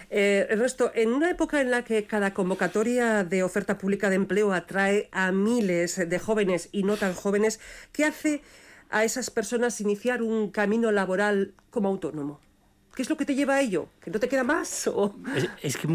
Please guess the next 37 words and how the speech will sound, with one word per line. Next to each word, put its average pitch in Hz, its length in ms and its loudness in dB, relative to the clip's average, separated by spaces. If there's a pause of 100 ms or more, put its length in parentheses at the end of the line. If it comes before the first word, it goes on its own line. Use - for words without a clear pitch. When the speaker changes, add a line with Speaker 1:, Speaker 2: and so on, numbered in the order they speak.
Speaker 2:
es - 140 -2
que - 80 0
muchas 175 200 2
veces 170 300 0
no 165 100 4
hay, 170 220 2
no 131 160 4
hay 165 140 4
otra 107 200 -2
opción. 156 440 -2 (580)
Eh, 117 260 -2
jóvenes, 117 560 -4 (400)
eh, 113 400 -4
que, 101 140 -6
que, 107 240 -6
que - 100 -10
salen 139 300 0
de, 123 140 0
eh, 113 360 -2 (280)
eh, 113 140 -2
de, 104 120 -2
que, 120 580 -4
eh, 107 40 -4
de 110 120 -2
las 98 120 -2
carreras 120 340 0
universitarias, 107 640 0
ingeniería, 92 760 -2 (640)
eh, 92 300 -6
eh, 92 160 -6
están 117 240 -4
prácticamente, 113 500 -2
si 107 120 -2
no 107 100 0
salen 123 260 0
al 107 120 0
extranjero, 131 580 -2